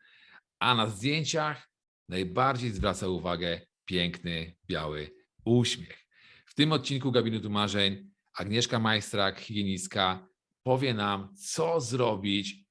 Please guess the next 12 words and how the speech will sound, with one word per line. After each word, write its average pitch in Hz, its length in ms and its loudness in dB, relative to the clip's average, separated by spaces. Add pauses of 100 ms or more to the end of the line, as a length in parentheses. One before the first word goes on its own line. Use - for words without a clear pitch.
(240)
aby 104 320 -2
przygotować 113 720 -4
się 98 160 -4
dobrze 95 520 0
na 92 200 -2
wakacje, 95 640 -4
jeżeli 90 320 -2
chodzi 90 420 -6
o 87 160 -6
higienę 85 380 -6
jamy 80 220 -8
ustnej, 85 540 -6